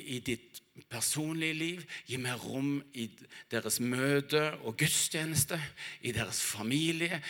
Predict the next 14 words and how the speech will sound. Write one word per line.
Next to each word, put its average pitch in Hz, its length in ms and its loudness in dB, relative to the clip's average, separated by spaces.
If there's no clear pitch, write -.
i 113 140 -4
deres 110 320 0
nabolag, 147 640 2
på 113 220 -4
jobb 135 320 0
og - 100 0
skole. 147 400 2
Gi 123 160 -2
meg 135 160 2
rom. 147 240 0
Bare 127 200 -4
gi 165 140 0
meg 165 180 -2
rom." 160 240 -2